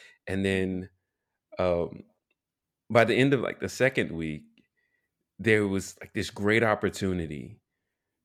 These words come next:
that would show up in their life, or this great, you know, revelation or something. Um, and so every time someone new came into the community, you know, it was, it was kind of a running joke. It was like, "Oh, we got another fourteen-day miracle on the, uh,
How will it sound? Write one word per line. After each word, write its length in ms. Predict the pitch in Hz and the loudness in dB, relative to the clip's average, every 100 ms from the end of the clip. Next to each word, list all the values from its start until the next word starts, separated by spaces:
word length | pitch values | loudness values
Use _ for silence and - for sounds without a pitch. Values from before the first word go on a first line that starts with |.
| _ _ | _ _
that 580 | 87 95 98 92 87 - _ _ _ _ _ _ - | -2 4 6 6 2 -4 _ _ _ _ _ _ -4
would 200 | 101 95 | 0 0
show 380 | - 135 110 104 | 2 6 8 6
up 160 | 101 | 4
in 120 | 92 | 0
their 100 | 90 | 0
life, 280 | 85 85 82 | 0 -2 -2
or 60 | 95 | -4
this 180 | 90 - | -6 0
great, 280 | 101 101 | 2 2
you 80 | - | 0
know, 100 | 92 | -2
revelation 720 | 90 101 95 92 95 95 101 87 | 2 2 2 0 0 -2 -4 -4
or 60 | |
something. 560 | 85 87 85 78 73 - - - - _ | -2 -4 -4 -6 -8 -12 -20 -20 -20 _
Um, 360 | - 95 87 - - | 6 6 6 0 -4
and 100 | 101 | 4
so 160 | 127 | 8
every 200 | 123 147 | 8 6
time 300 | 147 127 117 | 4 6 6
someone 360 | 104 127 110 107 | 4 2 4 4
new 140 | 117 | 2
came 240 | 101 110 101 | 2 0 0
into 200 | 98 95 | -2 -4
the 100 | 95 | -2
community, 760 | 95 95 127 110 85 85 90 _ _ _ _ _ - | -2 0 2 0 0 -4 -6 _ _ _ _ _ 0
you 80 | 110 | 2
know, 100 | 101 | 4
it 100 | 117 | 4
was, 320 | 113 107 92 | 4 2 -4
it 40 | |
was 100 | 92 | -4
kind 180 | - 127 | 2 4
of 100 | 110 | 4
a 80 | 95 | 2
running 340 | 98 110 98 | 2 2 0
joke. 420 | 92 110 92 - _ _ _ - | 2 4 2 -2 _ _ _ -4
It 20 | |
was 100 | 92 | 0
like, 100 | 92 | 4
"Oh, 120 | 110 | 4
we 120 | 107 | 6
got 140 | 110 98 | 4 6
another 220 | 110 107 | 4 2
fourteen-day 540 | - 110 - 110 98 | 0 0 0 0 2
miracle 640 | 101 101 95 - 85 87 - _ _ _ _ | 4 4 2 0 -2 -4 -8 _ _ _ _
on 180 | 98 98 | 0 2
the, 180 | 98 92 | 2 2
uh, 220 | 90 85 | 2 0